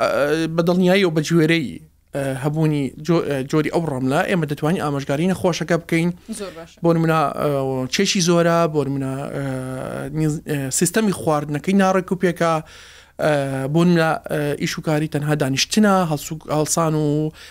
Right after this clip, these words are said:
Speaker 1: وەرزشی کەمە دەتوانین ڕێژینشاندەری بکەین کەوا، ئە، گۆڕانکاری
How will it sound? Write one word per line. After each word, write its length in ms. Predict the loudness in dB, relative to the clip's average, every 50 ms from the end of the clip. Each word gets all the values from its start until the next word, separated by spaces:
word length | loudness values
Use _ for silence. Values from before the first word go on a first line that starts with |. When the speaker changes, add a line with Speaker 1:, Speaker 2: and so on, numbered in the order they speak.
| -18 _ 2
Speaker 1:
وەرزشی 520 | 4 4 4 4 2 0 0 2 0 0 0 0
کەمە 240 | 0 2 2 2 2 2
دەتوانین 440 | 0 0 0 0 2 4 4 4 4 2 0 0 0
ڕێژینشاندەری 720 | 2 2 2 0 -2 0 0 0 0 2 2 2 2 0
بکەین 340 | 0 0 0 2 2 2 2 0 -2 -10 -20 -20 -20 _ _
کەوا، 300 | 0 2 4 4 4 4 2 2 2
ئە، 80 | 2 0 2 2
گۆڕانکاری 600 | 2 2 2 2 0 0 -2 0 0 2 2 0